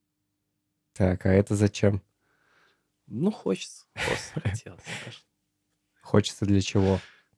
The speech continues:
Speaker 2: Ну, как-то, не знаю, самовыразиться.
Speaker 1: Самовыразиться. Ну, нормально. Это может сработать, а может, нет.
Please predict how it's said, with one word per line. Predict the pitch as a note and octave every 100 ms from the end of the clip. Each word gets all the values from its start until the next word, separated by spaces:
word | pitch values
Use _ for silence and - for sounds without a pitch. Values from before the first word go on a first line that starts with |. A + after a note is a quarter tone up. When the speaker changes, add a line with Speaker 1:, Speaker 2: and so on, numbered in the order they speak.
| _ _ _ - _ _ _ _ _ _ _ _
Speaker 2:
Ну, | A2
как-то, | G#2 A2+ - G#2+
не |
знаю, | G2+ G2+
самовыразиться. | A2+ G2 G2 G2 A#2 - - - _ _
Speaker 1:
Самовыразиться. | - - F#2+ F2+ F#2 E2+ G#2+ -
Ну, | - G2+ A#2+ B2+ A2+ - -
нормально. | A2 G#2 G2 F#2 E2 - _ _ _ - _ _ -
Это | F2+ -
может | G2 G2+ F#2+ -
сработать, | G2+ F2+ F2 -
а | -
может, | A#2+ - -
нет. | F2+